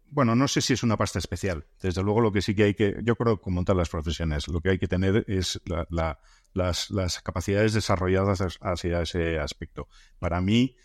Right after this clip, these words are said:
eh, no se aprende, eh, yo soy un, un, un, un voraz, eh, eh,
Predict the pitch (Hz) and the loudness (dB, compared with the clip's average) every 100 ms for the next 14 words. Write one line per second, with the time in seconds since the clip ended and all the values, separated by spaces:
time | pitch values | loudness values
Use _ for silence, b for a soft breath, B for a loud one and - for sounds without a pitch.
0 | b b - 101 98 95 92 90 90 90 | b b -2 0 2 2 0 0 0 0
1 | 87 76 73 - - _ _ _ 110 101 | -2 -4 -10 -16 -20 _ _ _ -6 0
2 | 101 107 - 110 104 110 110 104 92 95 | 2 2 4 2 2 2 4 4 2 -2
3 | _ - 101 95 92 101 117 - 110 104 | _ -8 -4 -4 -4 2 2 4 2 2
4 | 98 107 110 104 107 107 101 104 _ _ | -2 -6 -4 -6 -8 -6 -6 -8 _ _
5 | 92 95 - 95 104 - - 104 95 92 | -14 -12 -4 0 0 -2 -10 -4 0 0
6 | 90 90 87 | -2 -4 -4